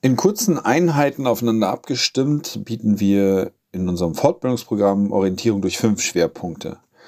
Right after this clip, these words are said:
Schutz und Gesundheit, zweitens der rechtliche Rahmen, Überblick über die digitalen Angebotsformen wäre das dritte,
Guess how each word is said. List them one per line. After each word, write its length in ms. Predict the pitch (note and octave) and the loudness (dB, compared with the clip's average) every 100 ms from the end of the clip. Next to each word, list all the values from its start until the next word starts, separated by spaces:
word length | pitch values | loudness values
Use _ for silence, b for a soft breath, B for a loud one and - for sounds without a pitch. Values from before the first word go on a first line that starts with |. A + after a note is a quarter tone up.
| B B B B B | B B B B B
Schutz 300 | - D3 - | 0 0 2
und 180 | - G2+ | -2 -2
Gesundheit, 840 | G#2+ G2 D#3+ E3 D3 C#3+ C#3 - - _ _ | 0 2 0 0 -2 0 -2 -8 -18 _ _
zweitens 480 | - F#2+ F2+ F2 - | -4 -2 -2 -6 -4
der 100 | F2 | -2
rechtliche 420 | F2+ - G#2 G#2 | -2 -4 -4 0
Rahmen, 520 | G2+ A#2 A#2+ A#2 A2+ b b b b b _ | 2 2 2 -2 -4 b b b b b _
Überblick 460 | C3 B2+ A#2 A#2 - | -2 0 2 0 2
über 100 | A2 | 2
die 160 | A2 | 2
digitalen 400 | G#2+ G#2 - G2 | 0 0 0 -2
Angebotsformen 960 | F2+ B2+ A#2+ G#2+ G#2 - - G2+ G2+ G2 | 0 0 0 0 0 -4 -2 0 2 2
wäre 180 | F#2+ F2+ | 2 0
das 200 | F#2 - | -2 -2
dritte, 440 | G#2+ A#2+ A2 G2+ | -2 0 0 -2